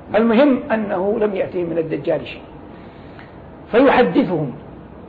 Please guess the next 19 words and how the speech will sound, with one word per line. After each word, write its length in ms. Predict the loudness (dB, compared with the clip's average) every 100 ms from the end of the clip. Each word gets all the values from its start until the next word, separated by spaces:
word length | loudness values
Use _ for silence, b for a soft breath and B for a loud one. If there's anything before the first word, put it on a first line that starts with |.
| -18 -6
عيسى 440 | -4 -4 0 0 0
بمنازلهم 800 | -2 -2 -2 -2 -4 -4 -4 -4
ودرجاتهم 680 | -6 -4 -2 -2 -4 -4 -8
في 120 | -6 -8
الجنة، 360 | -10 -12 -16 -18 -18 -20 -20 -20 -20 -16 -4
وهذا 220 | 0 0
لا 120 | 0
يكون 360 | -2 -2 -2 -2
إلا 140 | -2
من 100 | -4
وحي. 240 | -4 -6 -10 -18 -20 -20 -20 -20 -20 -20 -20 -20 -20 B B B B B -18 -18 -2
فيعني 360 | 4 6 6 6
هذا 360 | 4 4 4
أن 140 | 2 -2
الوحي 440 | 4 4 4 2
مع 200 | 2 2
عيسى 300 | 2 2 2
لم 160 | 4 2
ينقطع، 340 | -2 -6 -14